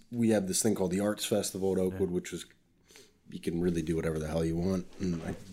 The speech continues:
Speaker 1: did a Rolling Stones song with a band made up of my English teacher, my math teacher, and
Speaker 2: <laughs>
Speaker 1: a couple friends. I sang Marvin Gaye at this thing we have called Town Meeting, which is like a,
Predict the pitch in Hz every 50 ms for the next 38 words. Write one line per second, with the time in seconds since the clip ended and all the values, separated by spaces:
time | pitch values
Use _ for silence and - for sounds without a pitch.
0 | - - - 95 82 82 82 90 87 82 78 78 78 - - - 98 95 95 92
1 | 92 - 98 92 92 92 90 85 78 78 76 78 80 82 85 82 82 85 85 82
2 | 82 - - 78 71 78 78 76 80 85 85 82 78 - - - 85 - - -
3 | 76 78 73 73 76 80 82 82 85 - - - 80 78 - - - 78 78 78
4 | 139 73 73 - - - - - - - - - - - - - - - - -
5 | - - - - - - - - _ _ - 117 - 123 107 95 98 95 - 139
6 | 135 131 127 123 110 110 101 - 107 101 101 95 95 95 92 92 92 92 87 98
7 | 101 104 101 98 101 - - 92 - 92 90 - - 98 92 95 95 87 92 90
8 | 90 87 - - - 85 80 - - 92 90 87 87 87 87 87 87 90 87 87
9 | 85 80 - - 80 78 82 76 76 - 80 80 76 - 76 73 71 71